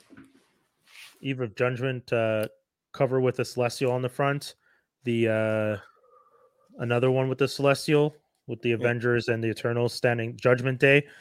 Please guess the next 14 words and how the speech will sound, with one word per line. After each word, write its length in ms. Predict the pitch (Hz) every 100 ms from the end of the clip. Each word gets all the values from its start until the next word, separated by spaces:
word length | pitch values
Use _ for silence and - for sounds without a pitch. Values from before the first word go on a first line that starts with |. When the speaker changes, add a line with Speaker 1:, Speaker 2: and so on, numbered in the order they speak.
| - -
Speaker 1:
And 120 | 143
Speaker 2:
Yeah. 80 | 139
Speaker 1:
then 80 |
this 220 | 143 202 185
is 80 | 151
my 140 | 135
favorite 380 | - 170 147 151
one. 260 | 127 123 - - _ _ _ _ _ _
The, 560 | 117 117 113 110 110 113
I 100 | -
got 200 | 120 127
a 320 | 127 117 117 196 - _ _ _
Li-, 300 | 135 123 135 -
Liu 520 | 139 151 160 147 123